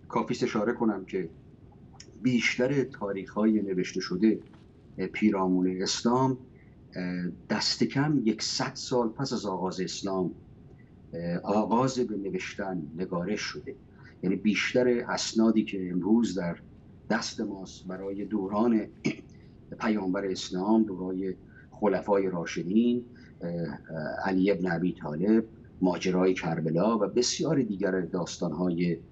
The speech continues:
واقعی یا غیر واقعی اون زمان، صد و ده تا صد و سی سال پس از آغاز اسلام نوشته شده.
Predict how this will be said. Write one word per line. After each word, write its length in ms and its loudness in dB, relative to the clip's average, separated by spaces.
واقعی 520 2
یا 280 0
غیر 300 2
واقعی 420 -6
اون 120 -6
زمان، 480 0
صد 380 -2
و 80 2
ده 300 -2
تا 120 -6
صد 280 -4
و 60 0
سی 380 -6
سال 380 0
پس 300 -6
از 380 -6
آغاز 420 0
اسلام 480 -2
نوشته 360 -6
شده. 260 -8